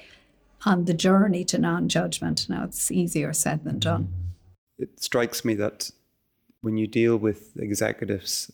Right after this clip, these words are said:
Speaker 2: and sort of leaders in their field, there is that perception that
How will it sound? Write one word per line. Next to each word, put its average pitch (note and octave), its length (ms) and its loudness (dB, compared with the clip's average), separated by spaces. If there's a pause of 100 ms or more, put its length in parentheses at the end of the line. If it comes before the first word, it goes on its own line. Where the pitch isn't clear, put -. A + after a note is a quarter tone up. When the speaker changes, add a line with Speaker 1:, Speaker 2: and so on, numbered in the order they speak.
Speaker 2:
and G2 400 -6 (760)
sort G2+ 240 -10
of G2 100 -18
leaders G2+ 800 -2 (500)
in G#2+ 140 -6
their G#2 100 -4
field, G#2+ 600 0 (960)
there A#2+ 200 4
is A2+ 180 4
that - 240 0
perception G#2+ 760 -4
that - 340 -8